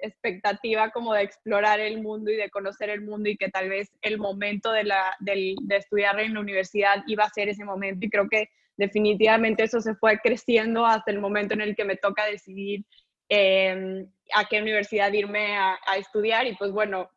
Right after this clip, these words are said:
ese creo que fue un, definitivamente un gran milestone porque hace que, que hoy esté aquí en México, ¿no? El inicio de mi, de mi proceso aquí en México. Em, entonces, creo que ese sería como, como uno de los primeros momentos. Y luego,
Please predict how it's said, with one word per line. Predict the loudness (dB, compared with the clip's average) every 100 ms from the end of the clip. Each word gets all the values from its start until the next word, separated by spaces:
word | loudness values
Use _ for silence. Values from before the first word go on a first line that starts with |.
| _
ese | -8 -6
creo | -4 -4
que | -4
fue | -2 -2 0
un, | 0 0 0 -2
definitivamente | -2 -2 -2 0 2 2 2 -2 -2
un | 0
gran | 0 0 0
milestone | -2 -4 -6 -4 -4
porque | -4 0
hace | 0 0 -4
que, | -4 -4 _ _
que | 0
hoy | 2
esté | 0 0
aquí | -2 0 -2 0 0 -2
en | -8 -8 -6
México, | -8 -8 -10 -6
¿no? | -2
El | -2 -2
inicio | -2 -2 0 2 2
de | 0
mi, | -2 -6 -6 -4
de | -6
mi | -4 -2
proceso | -2 -2 -4 -4
aquí | -4 -6
en | -6
México. | -8 -8 -10 -10 -10 -20 -20 _ _
Em, | 2 4 4 2 -2 -4 -6 _ _
entonces, | 2 4 2 -2 -16 _ -14 -2
creo | 0 2
que | 2
ese | 0
sería | 2 2 2
como, | 2 2 2 2 -2
como | -2 0
uno | 0 0
de | 0
los | -2
primeros | -4 -2 0 0 -2 -4
momentos. | -6 -4 -2 -4 -4 -4 -2
Y |
luego, | 0 4 4